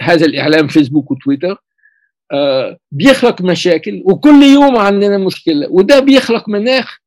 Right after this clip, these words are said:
الحقيقة، آه، مخيف، لأن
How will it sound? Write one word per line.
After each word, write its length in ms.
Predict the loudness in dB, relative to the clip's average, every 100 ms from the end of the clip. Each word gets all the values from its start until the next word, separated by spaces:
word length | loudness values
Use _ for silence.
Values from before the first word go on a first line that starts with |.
| _ _ -8
الحقيقة، 520 | -6 -2 -2 0 0
آه، 560 | 0 -4 -12 -12 -12 -12
مخيف، 580 | -10 -4 -2 -2 -4 -16 _ _ _ _ -6
لأن 440 | -2 -2 -2 -6